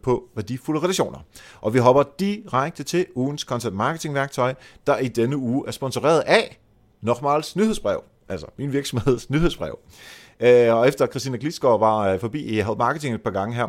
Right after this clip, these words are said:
øh, så fik jeg sådan, øh, lidt dårlig samvittighed over at kunne have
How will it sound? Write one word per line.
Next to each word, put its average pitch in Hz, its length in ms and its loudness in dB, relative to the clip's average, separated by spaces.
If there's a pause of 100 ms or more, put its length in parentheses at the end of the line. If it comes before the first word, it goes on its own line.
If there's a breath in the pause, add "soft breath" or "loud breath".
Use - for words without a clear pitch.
(420 loud breath)
øh, 120 120 4
så 143 120 -4
fik 147 180 -8
jeg 135 200 2
sådan, 131 280 -10
øh, 403 760 -10
lidt - 420 -8
dårlig 165 260 0
samvittighed 151 540 0
over 127 440 6
at - 580 2
kunne 170 240 -2
have 117 200 -2